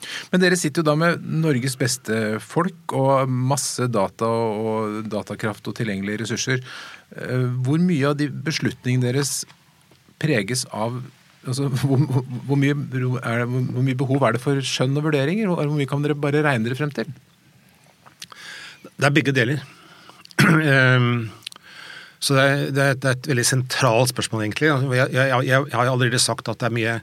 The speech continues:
Speaker 2: systematikk i, i økonomifaget og i anvendelsen av faget innenfor s-, m-, særlig sentralbankens oppgaver. Ehm, vi har et modellapparat, eh, som søker å, å simulere hvordan økonomien fungerer, og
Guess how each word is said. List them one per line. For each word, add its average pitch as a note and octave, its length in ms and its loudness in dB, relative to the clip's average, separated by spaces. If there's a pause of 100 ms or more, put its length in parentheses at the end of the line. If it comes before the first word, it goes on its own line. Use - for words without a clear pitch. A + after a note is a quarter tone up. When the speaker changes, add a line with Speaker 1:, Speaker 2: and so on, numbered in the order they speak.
Speaker 2:
systematikk - 840 -2
i, B2+ 160 0 (100)
i A#2 460 -4
økonomifaget A2 640 -4
og A#2 100 -2
i B2 80 0
anvendelsen G#2+ 540 -4
av - 80 -10
faget G#2+ 320 -4
innenfor G#2 340 -6
s-, - 640 -12
m-, D#3 320 -2
særlig G#2+ 240 0
sentralbankens A2+ 640 -2
oppgaver. A#2+ 400 0 (800)
Ehm, A#2 1300 2
vi C3+ 120 2
har A2 160 4
et - 160 -8
modellapparat, D3+ 760 2 (280)
eh, C#3+ 100 -4
som C3+ 240 2
søker C3+ 720 0 (100)
å, A#2 60 0 (580)
å B2+ 80 -4
simulere A2 640 2
hvordan A2 320 0
økonomien G#2 400 -2
fungerer, A#2 560 -2
og A#2 240 -2